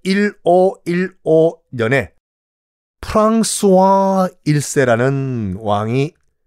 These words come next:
프랑스 왕이 돼요. 역사적 기록은 굉장히 덩치가 크고 키가 크고 잘생겼다라고 나와 있어요. 미남 왕이라고.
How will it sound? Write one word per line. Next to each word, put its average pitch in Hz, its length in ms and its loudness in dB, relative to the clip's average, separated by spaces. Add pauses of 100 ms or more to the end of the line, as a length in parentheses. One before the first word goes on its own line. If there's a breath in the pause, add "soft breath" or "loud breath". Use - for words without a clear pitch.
(300)
프랑스 - 260 -10
왕이 80 140 -10
돼요. - 260 -18 (2250)
역사적 214 340 0
기록은 196 300 2
굉장히 165 340 0
덩치가 147 440 0
크고 190 500 2
키가 208 240 -2
크고 190 220 -2
잘생겼다라고 131 1120 0 (640 soft breath)
나와 117 240 2
있어요. 107 140 -8
미남 143 380 0
왕이라고. 87 500 -6